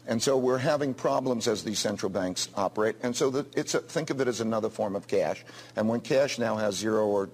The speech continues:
or, um, zero percent interest rates or less, think of it as one of those possibilities in terms of how do you,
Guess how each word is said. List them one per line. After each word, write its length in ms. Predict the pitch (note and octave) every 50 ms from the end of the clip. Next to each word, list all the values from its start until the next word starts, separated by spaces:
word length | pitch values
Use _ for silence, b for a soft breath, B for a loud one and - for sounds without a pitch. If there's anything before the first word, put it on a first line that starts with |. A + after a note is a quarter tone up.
| - -
or, 400 | G#2 G2 G2 G2 F#2+ F#2 F2+ - - -
um, 460 | F#2+ F#2+ F#2 F#2+ F#2 F2+ F2+ F#2 F2+ - B B B B -
zero 220 | - A2+ G#2 G2+
percent 360 | - - G2+ - - G2+ F#2+
interest 320 | G2 G2+ F2+ - F#2 - -
rates 220 | F#2 F#2 F2 -
or 80 | F2 E2
less, 400 | G2+ D#3 D#3+ C#3+ B2 A2 - B B B B B B B B - -
think 240 | - B2+ B2+ B2 B2
of 80 | G#2+
it 120 | A2 G#2+ G2+
as 160 | G#2+ G#2 F2+
one 240 | F#2 G2+ A2+ A2 A2
of 140 | A2 F#2+ E2+
those 240 | G2+ F#2+ F#2+ F#2
possibilities 840 | - - G#2+ F#2+ F#2 - - D#2 D2+ F#2+ F#2 F2+ E2+ E2 F2+ F2 - -
in 120 | - F2
terms 280 | E2+ G2+ F#2+ F#2 E2 F2+
of 100 | E2 - - - - - - -
how 180 | C3 C#3 C#3+
do 60 | C3+
you, 200 | B2+ A#2+ A#2+ -